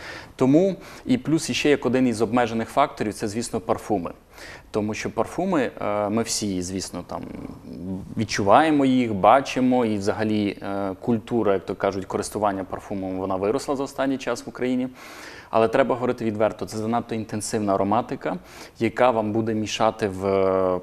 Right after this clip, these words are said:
повсякденному робочому житті. Тому,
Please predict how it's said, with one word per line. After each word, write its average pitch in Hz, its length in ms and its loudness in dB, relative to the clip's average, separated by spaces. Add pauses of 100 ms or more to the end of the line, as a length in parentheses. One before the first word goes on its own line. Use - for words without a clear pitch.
повсякденному 101 680 -2
робочому 98 580 0
житті. 98 420 -2 (460)
Тому, 113 720 4